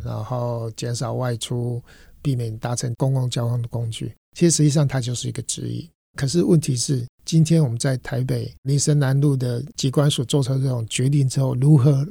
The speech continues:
把讯息传递到台东海端乡的某个山上去？啊，这是很难的。因为以前的话，也许过去我们是从寄信的方式，那这样信寄寄寄，啊，可能一个礼拜之后才会到。可是当他有一个被注意的讯息的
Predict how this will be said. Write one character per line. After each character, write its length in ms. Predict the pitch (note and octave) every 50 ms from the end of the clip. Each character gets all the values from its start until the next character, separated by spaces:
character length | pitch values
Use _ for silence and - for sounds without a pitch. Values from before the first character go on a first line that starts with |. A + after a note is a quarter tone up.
| - -
把 160 | - B2+ A2
讯 220 | A2+ - - E3+ D3
息 160 | - C3+ A#2+
传 300 | - - B2 A#2 A#2 B2+
递 160 | - D3+ C3
到 240 | A#2+ C#3 C3 B2 - -
台 180 | - - - B2
东 400 | B2 - - C3 C3+ C3 C3+ D#3+ - _ _ _ _ _
海 160 | - - - B2
端 220 | - D#3 D3+ D3+
乡 200 | C#3+ D#3+ D3 C#3+
的 80 | C3 B2
某 200 | A#2+ A#2 A#2 A2+
个 100 | A#2 A2
山 180 | - - A#2+
上 220 | A2+ A#2 A#2+ A2 G#2+
去？ 240 | - - - A#2 A2 - _ _ _ _
啊， 60 | -
这 140 | C3+ B2+ F3
是 140 | D#3 D#3 D#3
很 180 | B2+ B2 A#2
难 200 | A2+ A2 A2 A2
的。 140 | A2 A#2 - - C#3+ - _ _ _ _
因 80 | - F3+
为 40 | G3+
以 120 | F#3 C#3+
前 180 | A#2 - C3+ A#2+
的 80 | B2+
话， 160 | C3 D3+ C#3+ B2+
也 140 | B2+ C3
许 320 | B2 - C3+ A#2+ A2+ A#2 B2 - _
过 140 | - - D3
去 140 | C#3 - D3+
我 60 | C3
们 100 | A#2+ A#2
是 180 | A2 C#3 C#3 B2+
从 340 | - - - B2+ A#2+ A#2+ -
寄 180 | - - E3+ C#3+
信 180 | - - D3+
的 120 | B2 B2 A#2+
方 200 | - C3 A#2+ A#2+
式， 200 | A#2 - C3 A#2
那 200 | A2+ B2 B2+ B2+
这 120 | A#2 C#3
样 200 | C3+ C3 B2+ B2+ B2+
信 280 | - - - D3+ C3 C3
寄 120 | A#2+ - C#3
寄 160 | B2 B2 C3
寄， 140 | B2 B2+ C3+
啊， 100 | C#3 C#3+
可 120 | - C#3
能 100 | B2 B2
一 60 | D3
个 80 | C#3 C#3+
礼 120 | A#2+ A#2+
拜 140 | A2 C3 C3
之 140 | A#2+ A2 C3
后 100 | A#2+ A#2
才 140 | A2+ - A2+
会 120 | A2 A2 G#2+
到。 280 | - - - C#3 C#3 - _ _ _ _ _ _ _ _
可 120 | - C3
是 260 | A2+ C#3 D#3+ D3 C3+ C#3+ _ _
当 180 | - D#3 D#3+ A#2+
他 160 | C#3 D#3+ D#3+
有 160 | D3+ B2 A#2+
一 60 | B2+
个 120 | B2 - B2+
被 180 | A2+ - D#3 C#3+
注 240 | C#3+ - - D3+ C#3+
意 160 | C#3 C3+ B2+
的 260 | A#2 A#2+ A#2+ A#2 A#2+ C3+ - A2+
讯 200 | - - E3+ D#3
息 180 | C#3 - C3+ A#2
的 340 | A#2+ A#2+ A#2+ A#2+ A#2 A2+